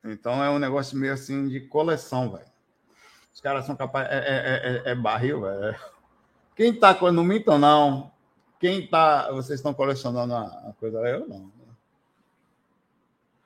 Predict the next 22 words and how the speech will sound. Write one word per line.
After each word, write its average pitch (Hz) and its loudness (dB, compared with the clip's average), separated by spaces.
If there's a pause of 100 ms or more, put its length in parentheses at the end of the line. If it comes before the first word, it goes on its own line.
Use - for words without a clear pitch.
(280)
Quem 165 -4
tá 165 2
colecionando 147 0
lá? 131 2
A 165 -4
gente 214 -2
espiritualista 147 -4
eu 147 6
acho 151 -4
difícil, 123 -4
mas 160 -2
na 180 -2
dúvida 160 -6
eu 170 -4
vou 170 -4
fazer 151 -6
uma 147 -4
enquete 127 -2
aqui, 117 -6
nada 139 4
a 117 2
ver. 107 -2